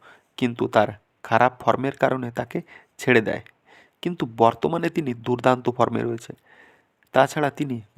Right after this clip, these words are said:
ব্যাটিংয়ের পাশাপাশি স্পিন বোলিংও করতে পারেন, তাই সিএসকের মতন দল তাকে টার্গেট করতে পারে। কিন্তু অকশনের আগে যেহেতু গ্লেন ম্যাক্সওয়েল তার নাম তুলে নিয়েছেন, তাই অন্যান্য টিমগুলিও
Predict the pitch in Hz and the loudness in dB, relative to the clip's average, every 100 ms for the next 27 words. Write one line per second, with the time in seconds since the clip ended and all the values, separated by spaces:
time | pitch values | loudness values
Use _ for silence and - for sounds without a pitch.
0 | 110 120 123 160 165 165 - 139 156 147 | 0 4 4 2 -2 -2 0 -2 -2 -4
1 | - 110 - _ 151 - - 180 131 127 | -4 -10 -12 _ -10 -8 -4 -2 2 2
2 | 135 131 113 _ - 117 - 117 113 98 | 2 -4 -6 _ -4 -2 -2 -4 -4 -6
3 | - _ _ _ - 120 - - 147 147 | -12 _ _ _ -8 -8 -8 -4 -2 -2
4 | - 185 170 170 147 131 113 - - _ | -4 -2 -4 -4 0 2 0 -2 -20 _
5 | 147 156 151 120 110 110 120 - 120 - | -6 -4 -2 0 0 -2 -6 -6 -6 -4
6 | 120 98 - - _ _ _ _ 120 113 | -4 -4 -6 -16 _ _ _ _ -6 -2
7 | 113 110 - 170 170 139 127 120 - 139 | 2 2 0 -4 -2 -2 0 -2 -2 -6
8 | 143 107 - - _ _ 113 123 147 147 | -4 -6 -8 -16 _ _ -6 -2 0 -2
9 | 131 135 - 135 - - - _ 190 165 | -6 -8 -2 0 2 -2 -14 _ 0 2
10 | 131 135 131 139 127 113 - 117 117 131 | 2 0 4 2 2 -2 -6 -6 -4 -4
11 | 117 _ _ _ - 135 147 185 202 185 | -6 _ _ _ -2 -2 0 -4 -2 -2
12 | 175 165 160 127 | -2 -2 0 0